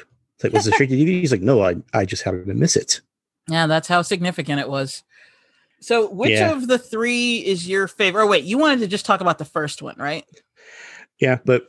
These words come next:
Speaker 1: well, favorite of the three, uh, first
Speaker 2: Mm-hmm.
Speaker 1: three probably was the third, The Rise of Lycans, just
Speaker 2: Mm-hmm.
Speaker 1: 'cause I,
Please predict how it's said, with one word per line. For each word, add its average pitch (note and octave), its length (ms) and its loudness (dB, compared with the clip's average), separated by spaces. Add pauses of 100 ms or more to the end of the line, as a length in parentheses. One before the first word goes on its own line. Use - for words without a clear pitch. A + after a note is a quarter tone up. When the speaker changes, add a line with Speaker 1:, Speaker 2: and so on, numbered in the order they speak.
Speaker 1:
well, C#3 260 2 (420)
favorite F3+ 280 2
of A#2+ 60 2
the - 20 0
three, B2+ 460 -4 (180)
uh, A2+ 80 0
first B2 200 -2
Speaker 2:
Mm-hmm. - 20 -10
Speaker 1:
three E3 260 0 (640)
probably C3 380 2
was G#2+ 420 2
the G#2+ 80 -6
third, A2 560 0
The A2 140 0
Rise G#2 160 2
of G2 80 0
Lycans, B2 420 -2 (640)
just - 240 -4
Speaker 2:
Mm-hmm. C3 100 0
Speaker 1:
'cause G#2 120 0 (560)
I, A2 240 2